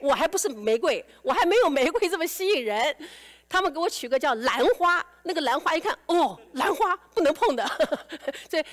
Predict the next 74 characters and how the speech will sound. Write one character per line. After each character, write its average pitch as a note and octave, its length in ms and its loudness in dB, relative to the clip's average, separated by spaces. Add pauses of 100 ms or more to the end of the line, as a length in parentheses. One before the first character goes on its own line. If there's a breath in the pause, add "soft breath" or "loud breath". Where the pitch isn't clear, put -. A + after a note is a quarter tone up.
这 G#4+ 100 0
个 E4+ 80 0
人 B3+ 200 0
你 B3 40 -2
看 C4+ 140 -2
有 A3 80 0
多 C#4 220 -2
骄 C4+ 280 0
傲， A3+ 260 0 (280 loud breath)
在 C#4+ 140 -4
神 - 280 -4
的 D4+ 80 0
国 - 220 -4
里 G#3 100 -8
面 F#3 240 -4
这 C#4+ 140 -4
样 A3 180 0
子 E3+ 80 -10
是 E3+ 240 -10 (220)
不 D#4 100 -2
受 D4+ 200 0
神 A#3+ 280 -6
喜 - 340 -10
悦 A#3 200 0
的， G3+ 140 -4
可 - 180 -8
不 G#3 120 -4
要 C#4 120 0
当 A3 220 -4
个 G3+ 100 -4
兰 G3 240 -8
花 G3+ 220 -2
啊， E3 280 -4 (140 loud breath)
我 - 100 -10
们 A3 140 0
要 A#3 60 -2
当 A3 180 -2
百 - 180 -10
合 D3+ 160 -14
花。 F#3+ 240 -4 (1300 soft breath)
但 A#4+ 60 4
我 F#4+ 80 2
们 D4+ 100 2
在 F#4 140 0
看 G4 240 -4
这 F#4 80 -6
个 D#4+ 80 -4
百 G3+ 160 -4
合 B3+ 140 -4
花 D#4+ 180 -2
的 C#4+ 80 -2
时 C4 160 -6
候 C#4+ 120 -4
呢， B3 100 -2
我 G#3+ 80 -4
们 G#3 120 0
要 B3+ 80 0
先 B3 220 -2
了 G#3 180 0
解 A#3+ 140 -6
一 D#3 100 -10
下 F#3+ 220 -6
哈， F3 240 -10 (400)
百 A3 140 -2
合 A#3+ 120 -4
花 B3+ 220 -4
是 B3 140 -10
个 A3 40 -10
非 B3+ 140 -10
常 G#3+ 160 -6
普 D#3 160 -14
通 G3 180 -8
的 G3 100 -6
花， F3+ 300 -6